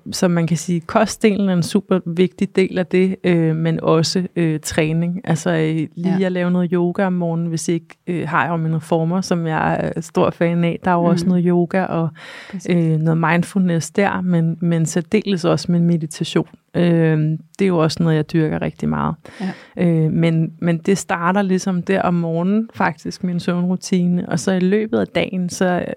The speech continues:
Speaker 1: det er ikke altid, jeg når det, men så prøver jeg jo at sætte mig foran det røde lys,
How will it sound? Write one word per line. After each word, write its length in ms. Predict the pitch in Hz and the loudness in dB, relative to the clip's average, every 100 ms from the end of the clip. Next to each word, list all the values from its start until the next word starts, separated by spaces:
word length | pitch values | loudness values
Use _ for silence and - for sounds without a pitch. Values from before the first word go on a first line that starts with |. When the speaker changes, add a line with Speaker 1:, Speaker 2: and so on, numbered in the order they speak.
| - | -4
Speaker 1:
det 80 | 185 | 0
er 40 | |
ikke 140 | 190 214 | 2 2
altid, 220 | - - | 0 2
jeg 40 | 185 | 2
når 220 | 175 175 | 2 2
det, 120 | 185 | 0
men 120 | 180 170 | 0 0
så 100 | 180 | -2
prøver 320 | - 185 208 | 0 2 2
jeg 120 | 208 | 2
jo 120 | 180 | 0
at 140 | 160 160 | -4 -4
sætte 260 | 175 170 | -6 -4
mig 100 | 175 | -4
foran 300 | - 175 175 | -2 -2 -2
det 180 | 175 175 | -2 2
røde 160 | 170 180 | 2 4
lys, 420 | 196 175 - | 2 -2 -10